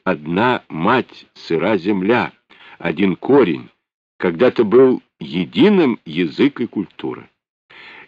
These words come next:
И навсегда останется единой кровь, бегущая в наших жилах. Предлагаю выпить русский тост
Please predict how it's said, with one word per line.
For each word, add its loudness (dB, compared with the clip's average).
И 4
навсегда 2
останется -4
единой -6
кровь, 0
бегущая -2
в -18
наших -10
жилах. -12
Предлагаю 4
выпить 0
русский -2
тост -2